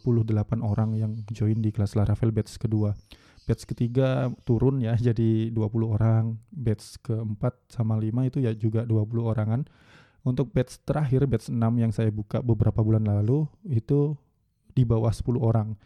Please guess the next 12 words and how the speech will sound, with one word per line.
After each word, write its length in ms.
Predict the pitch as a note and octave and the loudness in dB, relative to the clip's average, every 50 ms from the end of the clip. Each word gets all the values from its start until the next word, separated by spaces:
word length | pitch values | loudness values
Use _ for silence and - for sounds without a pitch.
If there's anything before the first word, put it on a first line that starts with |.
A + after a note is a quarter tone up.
| _ - - - - - | _ -20 -20 -20 -10 -4
Nah, 100 | A#2+ A2+ | -4 -2
jadi 280 | A2 A#2 A#2 C3+ C#3+ C#3+ C#3 C3+ - | 0 0 2 4 4 2 2 0 0
ya 180 | - B2 A#2+ - - - - | -2 -2 -2 -4 -6 -4 -6
itu 400 | B2 - - D3 D#3 D#3+ C#3+ A#2+ | -6 -2 2 2 2 4 2 2
adalah 320 | A2+ A#2+ A#2+ B2+ B2+ A#2+ | 2 2 2 2 0 0
sebuah 720 | - - A#2+ A2+ A2 G#2+ A2 G#2 G#2 G#2 G#2 F#2 G2 - _ _ _ _ _ _ _ - | 0 -2 -2 0 2 2 2 2 2 0 -2 -4 -6 -14 _ _ _ _ _ _ _ -2
naik 160 | B2+ B2+ A2+ - | 0 0 0 2
turunnya 400 | C3 B2 B2+ A2+ A#2 A#2 A2+ A#2 A#2+ _ _ _ _ - | 2 2 2 2 2 0 0 -2 -4 _ _ _ _ -2
usaha 320 | - A#2+ - A#2 G#2+ G#2 | 0 0 2 2 0 2
ya, 160 | A#2 A#2+ B2+ - | 2 0 0 0
atau 240 | - G#2+ A#2 A2+ | -2 0 0 0
bisnis. 320 | A2+ G#2+ - A#2+ A#2 - | -2 -2 0 0 -2 -2